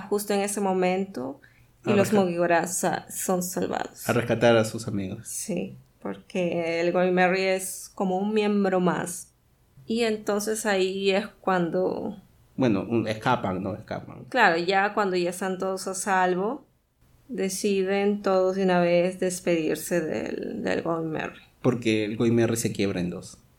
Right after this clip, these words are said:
Speaker 1: Ujú.
Speaker 2: Se, se rompe en, en la mitad del camino, ¿no? Entonces
Speaker 1: Sí, creo que Luffy le pone fuego.
Speaker 2: Sí,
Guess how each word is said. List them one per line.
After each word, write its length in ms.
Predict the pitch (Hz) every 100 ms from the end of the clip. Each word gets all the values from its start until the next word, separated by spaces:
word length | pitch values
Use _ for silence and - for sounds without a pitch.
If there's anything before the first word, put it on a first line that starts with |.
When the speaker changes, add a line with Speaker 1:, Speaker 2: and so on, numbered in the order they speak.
| _ _ _ -
Speaker 1:
Ujú. 440 | 185 180 190 -
Speaker 2:
Se, 380 | - - 101 98
se 140 | 104 113
rompe 520 | 117 113 101 107 104
en, 180 | 104 -
en 120 | 110
la 80 | 101
mitad 360 | 98 95 101
del 160 | 95 95
camino, 440 | 101 101 90 -
¿no? 220 | - -
Entonces 480 | 107 101 95 110 101
Speaker 1:
Sí, 400 | - - 185 180
creo 220 | 180 - -
que 120 | 220
Luffy 360 | 202 208 -
le 160 | 202 190
pone 500 | 185 - 190 185 180
fuego. 640 | 180 233 240 247 285 285 - _ _ _ _
Speaker 2:
Sí, 640 | - 117 110 139 127 120